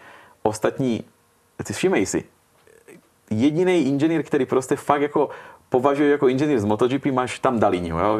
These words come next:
Vidíš Dalíňu, to už je, to je, že jako jezdec. Ten má svoji kombinézu, ty svoje, jeho obočí jed-, jed-, jednotlivý, prostě to je Dalíňa, jo?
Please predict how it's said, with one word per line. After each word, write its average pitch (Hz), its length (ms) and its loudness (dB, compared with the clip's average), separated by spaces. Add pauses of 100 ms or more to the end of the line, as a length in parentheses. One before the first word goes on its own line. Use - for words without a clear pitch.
Vidíš 123 260 0
Dalíňu, 104 400 2 (280)
to 113 100 2
už 117 120 2
je, 127 120 4 (100)
to 120 120 2
je, 123 60 4
že 131 140 4
jako 131 180 2
jezdec. 101 540 0 (640)
Ten 151 180 0
má 156 80 2
svoji 139 220 0
kombinézu, 117 640 2
ty 127 120 -4
svoje, 113 240 2
jeho 113 200 2
obočí 113 460 2
jed-, 104 120 0
jed-, 107 300 2
jednotlivý, 117 480 2
prostě 117 320 0
to 139 100 2
je 131 60 4
Dalíňa, 98 440 0
jo? 80 100 0